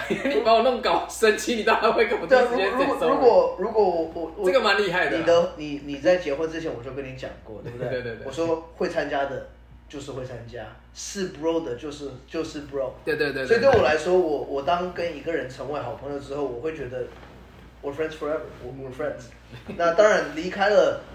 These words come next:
Speaker 2: 离开了就离开了，我也不会怎么样，对。但是就我还是会觉得，
Speaker 1: 遗憾。
Speaker 2: 我所有的其他的离开的我都已经，已经 over 了，都，都没什么。目前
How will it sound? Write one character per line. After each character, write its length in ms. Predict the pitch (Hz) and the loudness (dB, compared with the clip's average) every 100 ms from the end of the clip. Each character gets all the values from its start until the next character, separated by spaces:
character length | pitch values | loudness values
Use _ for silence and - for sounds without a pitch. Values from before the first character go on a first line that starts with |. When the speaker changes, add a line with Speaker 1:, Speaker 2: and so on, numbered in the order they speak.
| - | -14
Speaker 2:
离 100 | 147 | -8
开 140 | 147 185 | 0 2
了 100 | 170 | 2
就 120 | 165 | -2
离 160 | 135 | -8
开 220 | 127 139 135 | -4 0 2
了， 120 | 123 | 2
我 100 | 135 | 0
也 120 | 135 | -2
不 120 | 113 | -2
会 120 | 139 | -6
怎 120 | 135 107 | -6 -10
么 140 | 95 | -12
样， 180 | 120 123 - - - - - | -10 -10 -12 -20 -20 -20 -18
对。 100 | 113 92 - - - - | -14 -14 -16 -20 -20 -12
但 120 | 147 147 | -10 -8
是 280 | 156 151 | -8 -8
就 180 | 147 160 | -2 -2
我 180 | 147 127 | -2 -4
还 160 | 127 135 | -4 -4
是 120 | 160 | -4
会 160 | 156 | -6
觉 100 | 139 113 | -6 -10
得， 380 | 117 117 107 - - - - | -10 -10 -12 -16 -20 -20 -16
Speaker 1:
遗 180 | 131 127 | -6 0
憾。 280 | - 135 120 | 0 0 -4
Speaker 2:
我 60 | 107 | -8
所 360 | - 214 285 | 2 6 8
有 60 | 233 | 8
的 160 | 196 | 6
其 340 | 185 - 175 180 | 0 -4 -8 -6
他 220 | 196 214 | 0 0
的 120 | 202 | 2
离 120 | 143 | -2
开 200 | 147 170 | -2 0
的 100 | 170 | 2
我 160 | 143 123 | 2 0
都 200 | 151 156 | -2 -2
已 80 | 127 | -4
经， 400 | 127 135 139 139 - - - | -10 -12 -10 -12 -16 -20 -20
已 100 | - | -18
经 400 | 120 131 139 139 - | -16 -12 -10 -10 -8
over 320 | 139 147 143 | -4 -4 -4
了， 200 | 123 - - | -6 -8 -4
都， 180 | 135 135 | -2 0
都 380 | 139 143 139 - | 0 0 0 -4
没 140 | 127 127 | -10 -10
什 160 | - | -10
么。 60 | 104 117 - - | -8 -8 -8 -6
目 160 | 185 | -4
前 320 | 180 147 123 | -2 -4 -6